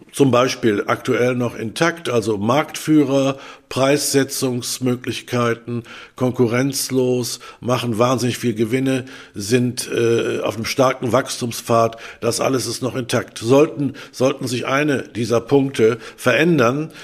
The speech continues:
muss man natürlich dann irgendwann als Langfristinvestor auch Action walten lassen und sich schweren Herzens von der Position trennen. Es wäre jetzt bei Nvidia nicht so schlimm, weil ich da sehr stark vorne liege,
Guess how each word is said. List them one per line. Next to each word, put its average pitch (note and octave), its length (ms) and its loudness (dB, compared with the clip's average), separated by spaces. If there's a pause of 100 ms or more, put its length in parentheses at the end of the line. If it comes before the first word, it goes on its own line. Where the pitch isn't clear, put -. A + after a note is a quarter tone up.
(120)
muss C3+ 220 -2
man C3+ 120 0
natürlich C3 520 -2
dann A#2+ 220 0
irgendwann A#2+ 880 -2
als A2 220 -2
Langfristinvestor A#2+ 1080 0 (320)
auch A#2 540 2
Action B2 560 -2
walten A#2+ 420 0
lassen B2+ 440 0 (300)
und A#2+ 200 -2
sich A2+ 160 -4
schweren B2+ 360 2
Herzens A#2 500 0
von B2 160 -2
der A#2 100 2
Position A#2 680 -4
trennen. A2 460 0 (240)
Es - 80 -16
wäre A2+ 160 6
jetzt A#2 240 2
bei G#2+ 80 2
Nvidia A2+ 420 0
nicht A2 140 -2
so G#2+ 100 -6
schlimm, C3 300 0
weil A2+ 140 2
ich G#2+ 80 -2
da A2+ 120 4
sehr G#2+ 200 2
stark G#2 320 0
vorne C#3 300 2
liege, A2 360 0